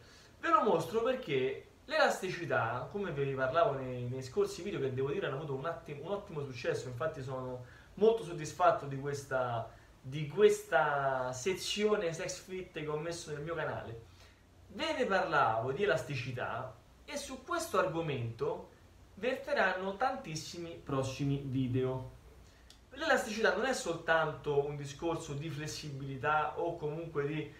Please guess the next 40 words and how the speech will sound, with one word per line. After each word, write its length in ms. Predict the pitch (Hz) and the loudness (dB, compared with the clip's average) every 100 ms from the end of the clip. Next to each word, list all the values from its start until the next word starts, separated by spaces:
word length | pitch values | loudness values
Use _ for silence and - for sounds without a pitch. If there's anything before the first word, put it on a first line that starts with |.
| - | -10
"mi 140 | 143 | -6
porto 400 | 139 165 160 - | 4 4 4 2
la 140 | 147 143 | 0 2
gamba 480 | 147 147 143 135 135 | 2 0 2 2 2
dietro 640 | 131 147 147 143 139 135 | 0 4 4 4 0 0
alla 220 | 135 131 | 2 2
testa", 520 | 127 107 101 - 107 107 - - - - | 2 0 -6 -8 -8 -10 -16 -20 -20 -2
ma 120 | 294 | 2
è 100 | 233 | 4
un 60 | 285 | 4
discorso 640 | 339 - 214 233 226 190 | 2 2 4 4 4 0
di 180 | 175 175 | 2 4
reazione 1080 | 208 254 254 - - 233 233 233 226 233 226 - - - - - - | 4 4 2 -2 -2 2 4 4 2 -2 -4 -10 -20 -20 -20 -18 -4
a 120 | 202 | -2
quelli 260 | 277 269 240 | 2 2 4
che 120 | 220 | 2
sono 320 | - 202 175 | 2 0 0
stimoli 640 | 170 - 247 254 247 247 - | -2 0 0 2 2 0 -2
ed 180 | 233 | 0
input 580 | 180 139 123 160 - - - | 4 2 2 -2 -4 -6 -8
anche 260 | 254 269 254 | -6 -2 0
da 80 | |
un 80 | 247 | 0
punto 260 | 247 240 269 | 0 -4 -4
di 140 | 240 | -2
vista 260 | 147 131 139 | 0 0 0
sessuali. 540 | 135 120 127 113 110 | -2 -4 -2 0 0
Perciò 440 | 196 269 - 139 - - - - | -2 -2 0 0 -2 -10 -16 0
è 80 | |
inevitabile 800 | 285 277 254 214 165 147 147 175 | 2 4 2 4 6 6 4 2
che 100 | 190 | 2
se 180 | 220 - | 0 -2
il 100 | 269 | 0
mio 140 | 285 285 | 0 2
corpo 340 | 285 285 - | 4 4 4
è 40 | |
un 280 | 185 170 165 | 0 0 0
pezzo 380 | 262 254 - 220 | 2 2 0 -4
di 120 | 226 | -6
legno 520 | 247 135 135 147 160 | -4 -4 -6 -10 -12